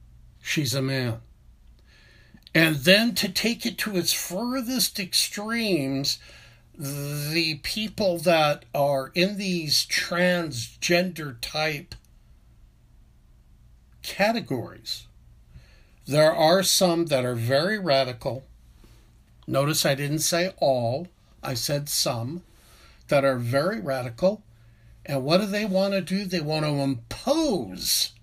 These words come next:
their warped sense of gender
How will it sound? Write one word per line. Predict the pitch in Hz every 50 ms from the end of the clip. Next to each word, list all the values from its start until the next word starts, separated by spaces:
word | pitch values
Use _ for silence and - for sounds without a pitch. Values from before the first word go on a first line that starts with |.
| - - - - - - - - - -
their | - 156 147 139
warped | 131 123 131 143 160 175 180 190 190 - - - - - - - -
sense | - - - - 185 170 165 160 156 147 - - - -
of | - 147 139 139 135 131 127 123 123 117 113 113 - _ - -
gender | - - 170 175 165 170 156 123 101 87 -